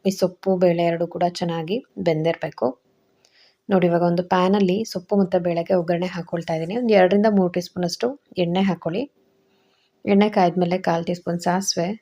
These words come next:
ಹಾಗೆ ಒಂದು ಕಾಲ್ ಟೀ ಸ್ಪೂನಷ್ಟು ಜೀರಿಗೆ, ಉದ್ದಿನಬೇಳೆ, ಹಾಗೆ ಕಾಲು ಟೀ ಸ್ಪೂನಷ್ಟು ಕಡಲೆಬೇಳೆ. ಉದ್ದಿನಬೇಳೆ, ಕಡಲೆಬೇಳೆ ಬೇಕಂದ್ರೆ ಹಾಕ್ಕೊಳ್ಳಿ, ಬೇಡ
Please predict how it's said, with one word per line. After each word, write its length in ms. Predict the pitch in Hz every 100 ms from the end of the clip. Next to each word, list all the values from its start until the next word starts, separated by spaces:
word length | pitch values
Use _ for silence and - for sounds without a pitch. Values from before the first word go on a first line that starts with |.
| _ _ _ _ _
ಹಾಗೆ 180 | 190 180
ಒಂದು 140 | 180
ಕಾಲ್ 220 | 175 175 165
ಟೀ 100 | 175
ಸ್ಪೂನಷ್ಟು 440 | - 180 180 185
ಜೀರಿಗೆ, 640 | 175 180 175 - 226 262 _ _ _ _ _ _ _ _ _ _ - _ _
ಉದ್ದಿನಬೇಳೆ, 540 | 196 196 196 175 165 214 240 - _ _ _ _ _ _ _ _ _ _ _ _ _ _ _ _ _ _ _ -
ಹಾಗೆ 180 | 180 185
ಕಾಲು 160 | 175 165
ಟೀ 60 | 185 175
ಸ್ಪೂನಷ್ಟು 400 | 180 165 - 254 - -
ಕಡಲೆಬೇಳೆ. 460 | 180 180 165 160 - - _ _ _ _ _ _ _ _ _ _ 226
ಉದ್ದಿನಬೇಳೆ, 400 | 196 226 220 214 208
ಕಡಲೆಬೇಳೆ 400 | 170 180 175 185 196
ಬೇಕಂದ್ರೆ 400 | 196 196 202 190 196
ಹಾಕ್ಕೊಳ್ಳಿ, 320 | 190 185 175 -
ಬೇಡ 140 | 190